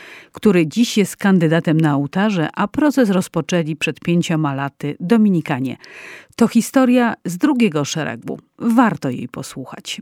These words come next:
To są Dobre Książki w Radiu Kraków Kultura. Zapraszam, Anna Łoś.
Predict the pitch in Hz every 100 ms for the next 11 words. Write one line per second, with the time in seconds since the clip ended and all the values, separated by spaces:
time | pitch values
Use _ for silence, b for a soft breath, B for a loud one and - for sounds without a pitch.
0 | _ - 220 208 185 156 160 - 202 226
1 | - 285 202 160 160 - 160 190 - 277
2 | 247 180 151 151 - - 196 233 - 139
3 | - 170 - 165 165 190 208 127 - -